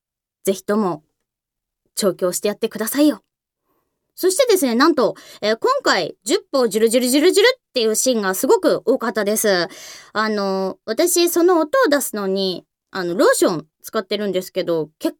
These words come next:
構消費しました。<laughs> あの、主人公さんにはですね、大変、あの、頑張って出させたんじゃないかなと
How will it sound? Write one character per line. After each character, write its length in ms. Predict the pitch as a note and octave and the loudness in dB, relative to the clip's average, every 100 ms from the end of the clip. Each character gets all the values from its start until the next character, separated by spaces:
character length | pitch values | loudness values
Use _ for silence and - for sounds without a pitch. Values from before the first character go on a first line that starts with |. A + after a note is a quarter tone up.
| - | -4
構 400 | D4+ D4 A3+ - _ _ | 2 2 2 -6 _ _
消 220 | - A3+ | -6 -4
費 140 | G#3 A#3 | 0 0
し 140 | - | 2
ま 140 | A#3+ B3+ | 2 2
し 100 | - | 0
た。 200 | G3 - - C6+ C6 A#5 | -4 -8 -10 -8 -8 -10
<laughs> 340 | - - - | -14 -20 -8
あ 180 | G3 A3 | -4 -2
の、 300 | G#3+ G3+ G3 | -2 -4 -4
主 200 | - A#3+ | -2 0
人 220 | C4+ C#4+ | 2 2
公 160 | A#3+ A#3 | 2 0
さ 140 | A3+ | 0
ん 60 | G3 | 0
に 80 | |
は 80 | F#3 | 0
で 80 | F#3 | -2
す 120 | F#3+ | -2
ね、 400 | F#3+ F#3+ F3 D#3 _ _ _ _ _ _ _ | 0 0 -2 -6 _ _ _ _ _ _ _
大 200 | - G#3+ | -4 -2
変、 440 | G3+ G#3+ G3+ G3 - _ _ _ _ _ _ _ - | -2 -2 -2 -6 -12 _ _ _ _ _ _ _ -10
あ 160 | G3 | -6
の、 180 | G3 F3 | -2 -2
頑 280 | E3+ G#3+ A#3 | -2 -2 2
張 80 | B3 | 0
っ 100 | D4+ | -2
て 380 | - F3 D3 - _ _ _ _ _ _ _ _ | -4 -4 -4 -14 _ _ _ _ _ _ _ _
出 100 | G3+ | -4
さ 160 | G3+ B3+ | 0 0
せ 120 | D#4 | 0
た 120 | D4 | 0
ん 80 | A#3+ | 2
じ 80 | G3 | 2
ゃ 60 | F#3+ | 2
な 100 | A#3+ | 2
い 80 | |
か 140 | - A3 | 2 2
な 140 | A3 | 2
と 260 | A3 E3+ | 0 -4